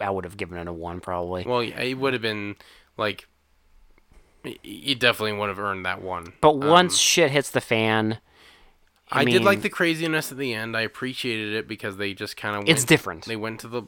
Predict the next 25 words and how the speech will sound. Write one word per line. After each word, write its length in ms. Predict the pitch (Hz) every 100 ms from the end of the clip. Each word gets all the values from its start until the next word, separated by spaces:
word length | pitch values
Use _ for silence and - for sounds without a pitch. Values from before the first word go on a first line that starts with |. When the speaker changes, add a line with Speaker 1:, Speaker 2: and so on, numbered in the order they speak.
| _
Speaker 2:
like, 260 | 104 104 - _
they 180 | - 107
went 240 | 107 101
to 60 | 120
the 80 | 123
moon 320 | 123 117 113
with 160 | 110 117
it, 160 | 113
and 60 | 85
Speaker 1:
It's 60 | 101
Speaker 2:
they're 80 |
just 120 | 135 123
Speaker 1:
different. 340 | 131 101 98
Speaker 2:
like, 60 | 104
"Whatever, 440 | 110 107 104 101
let's, 320 | 101 98 -
let's 160 | 107 98
just 200 | - -
try 300 | - 107 95
it," 180 | 90 85 _ - - - _ _ _ _
which 200 | - 147
is 120 | 160
fine. 320 | - 170 113 110
It's, 220 | 110 - _
it, 100 | 107